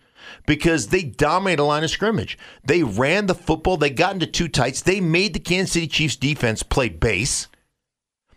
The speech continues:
And they attacked in, in two tight formations. I call it West formation, but they attacked the edge in those, in those scenarios. They made the corners come up and say, "Get involved." And you know what the corners don't like to do?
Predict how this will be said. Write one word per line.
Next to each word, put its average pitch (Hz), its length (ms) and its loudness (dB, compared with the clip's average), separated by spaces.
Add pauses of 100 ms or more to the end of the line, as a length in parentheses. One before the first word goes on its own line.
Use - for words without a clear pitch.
(200)
And 185 180 2
they 202 160 4
attacked 214 580 2
in, 160 240 0
in 160 200 -2
two 202 140 0
tight 185 280 2
formations. 170 580 2
I 151 60 2
call 151 300 0
it 117 60 -8
West 139 320 2
formation, 151 560 0
but 131 180 0 (200)
they 196 160 2
attacked 170 600 0
the 123 320 0
edge 143 540 2
in 123 240 0
those, 156 480 0
in 123 180 -2
those 131 200 0
scenarios. 160 580 0 (280)
They 190 140 2
made 240 240 0
the 170 60 -2
corners 220 420 2
come 170 220 0
up 190 140 2
and 156 100 -8
say, 180 180 2
"Get 196 180 0
involved." 196 600 0 (600)
And 147 80 2
you 175 60 2
know 214 60 4
what 220 60 -2
the 175 60 -8
corners 220 300 2
don't 220 180 2
like 220 180 2
to 202 80 0
do? 220 360 0